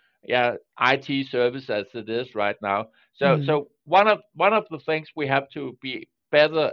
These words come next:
Speaker 1: able to do is to, to, uh, make demands when we buy this, because we have to do it in beforehand. So we have to,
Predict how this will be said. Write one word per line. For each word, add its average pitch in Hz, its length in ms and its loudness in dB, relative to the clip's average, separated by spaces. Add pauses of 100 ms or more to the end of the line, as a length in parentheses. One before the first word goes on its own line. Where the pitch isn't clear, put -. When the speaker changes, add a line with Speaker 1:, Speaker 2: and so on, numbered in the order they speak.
Speaker 1:
able 143 360 -2
to 135 120 -14
do 127 300 -8
is 127 340 -8
to, 123 320 -8
to, 127 340 -8
uh, 123 140 -2 (540)
make 143 400 2 (240)
demands 151 720 4
when 147 200 2
we 147 140 -4
buy 160 640 2 (220)
this, 113 220 -4 (160)
because 135 320 -8
we 156 80 -8
have 165 200 -2
to 180 80 -12
do 165 220 -4
it 170 120 -4
in 143 140 -2
beforehand. 143 640 -2
So 135 120 -6
we 139 140 -4
have 175 220 0
to, 175 200 -4